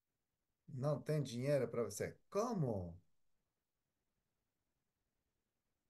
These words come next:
Pois,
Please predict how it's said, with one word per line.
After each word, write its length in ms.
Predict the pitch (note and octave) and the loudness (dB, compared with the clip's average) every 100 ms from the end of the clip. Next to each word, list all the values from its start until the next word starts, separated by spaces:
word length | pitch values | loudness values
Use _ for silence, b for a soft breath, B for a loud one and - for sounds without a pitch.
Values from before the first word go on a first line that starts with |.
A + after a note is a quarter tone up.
| _ _ _ _ _ _ _ _ _ _ _ _ _ _ _ _ _ _ _ _ - | _ _ _ _ _ _ _ _ _ _ _ _ _ _ _ _ _ _ _ _ -2
Pois, 720 | A#2 A2+ A2 G#2 G2+ - | 2 4 2 -4 -6 -8